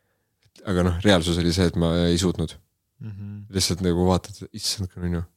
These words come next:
Speaker 1: ta tuleb. Mängisin trummi, ta tüüp vaatas või nagu mingi, lihtsalt nagu ta järsku oli mu sõber.
Speaker 2: Jah.
Speaker 1: Lihtsalt passib seal, äh, riiuli peal purgis. Üliäge, täiega nunnu. Siis mõtlesin, mida ma teen?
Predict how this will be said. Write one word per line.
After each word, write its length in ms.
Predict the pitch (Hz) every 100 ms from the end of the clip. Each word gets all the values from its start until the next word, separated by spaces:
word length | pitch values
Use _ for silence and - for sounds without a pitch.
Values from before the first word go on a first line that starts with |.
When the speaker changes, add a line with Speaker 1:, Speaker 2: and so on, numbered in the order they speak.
| _
Speaker 1:
ta 240 | - -
tuleb. 260 | - - - _ _ _ _ _ _ _ _ 101 92 90
Mängisin 400 | 98 98 87 92
trummi, 360 | 107 101 90 90
ta 120 | 85
tüüp 160 | 95 -
vaatas 420 | 92 87 - 87
või 120 | 90
nagu 120 | 92
mingi, 220 | 92 95 92
lihtsalt 280 | 101 -
nagu 160 | 110 101
ta 100 | 110
järsku 600 | 104 82 - 117 - 101
oli 160 | 98 98
mu 300 | 101 104 101 95
sõber. 440 | 95 160 98 82 - - _ _ _ -
Speaker 2:
Jah. 300 | 127 151 - _ _ _ _ _ _ _ _ -
Speaker 1:
Lihtsalt 240 | 143 120
passib 280 | 143 135 107
seal, 180 | - 104 101 104
äh, 400 | 104 101 101 101 - - - - 98 -
riiuli 420 | - 104 95 90
peal 220 | 90 85
purgis. 380 | 85 104 87 82 - _ _ 165 165 - - -
Üliäge, 540 | 190 180 151 139 101 90 -
täiega 340 | 165 156 127
nunnu. 300 | 131 135 95 85 _ _ _ _ _ _ _ _ _ _ _ 151 139 117 _ _ -
Siis 80 | 95
mõtlesin, 300 | 117 107 107
mida 220 | 170 175 131
ma 100 | 95
teen? 220 | 127 113